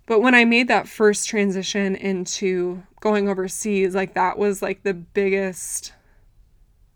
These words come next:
transitionary period for me, where I was like, "Whoa, I need to be able to talk to someone about this."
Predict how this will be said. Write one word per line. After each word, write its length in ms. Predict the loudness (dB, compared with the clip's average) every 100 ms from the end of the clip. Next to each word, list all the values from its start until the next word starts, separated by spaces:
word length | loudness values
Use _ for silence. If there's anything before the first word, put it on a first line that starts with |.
| _ _ _ _ _ _ _ _ _ _ _ _ _ _ _ _ _ _ _ _ -10
transitionary 920 | 0 2 2 -2 -4 0 2 4 2
period 520 | 0 -4 0 0 -2
for 140 | -4 -2
me, 200 | -2 0
where 160 | -2
I 40 | -2
was 160 | -4
like, 160 | -8 -10
"Whoa, 540 | -12 -6 -6 -8 -14 _ _ _ _ _ _ _ _ _ _ _ _
I 600 | 0 4 4 2 -2 -6 _
need 320 | -4 0 0 -4
to 100 | -2
be 120 | -2
able 180 | -2 -10
to 100 | -12
talk 300 | -10 -12 -10
to 80 |
someone 260 | -10 -10 -10
about 240 | -10 -10
this." 440 | -12 -12 -12 -12